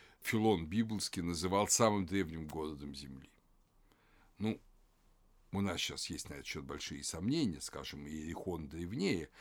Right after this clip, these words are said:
но, безусловно, это очень древний город. Кстати говоря, его крепостные стены, особенно с южной стороны, они сохранились. Это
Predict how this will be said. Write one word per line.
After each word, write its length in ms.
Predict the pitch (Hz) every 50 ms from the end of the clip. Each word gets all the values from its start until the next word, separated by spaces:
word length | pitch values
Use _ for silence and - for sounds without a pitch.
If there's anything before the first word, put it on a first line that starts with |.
| - - - - -
но, 120 | 92 107 113
безусловно, 420 | 117 123 117 98 135 143 147 131
это 100 | 101 107
очень 360 | 98 92 92 85 - - 80
древний 340 | 73 78 78 - - 87 90
город. 300 | 90 135 151 160 147 135
Кстати 260 | - - 113 110 110
говоря, 400 | 110 98 95 92 85 90 98 95
его 180 | 90 87 82 82
крепостные 800 | - - 90 73 - 78 78 - - - 90 76 71 71 - - - - - - -
стены, 640 | - - - - - 127 127 123 120 113 98 - - - _ _ _
особенно 640 | - - - - - 95 80 80 80 80 78 73 73 73
с 160 | - - - 90
южной 440 | 95 87 73 69 71 71 65 60 - _ _ - - - - - - - _
стороны, 720 | - - - - 104 95 90 90 95 104 117 131 139 135 - - - _ -
они 200 | 78 85 92 87
сохранились. 840 | - - - - - 87 82 76 71 - - - - - - - _ _ _ _ _ - - - - - - _
Это 800 | - 135 139 127 - - 113 107 104 101 98 92 90 90 87 -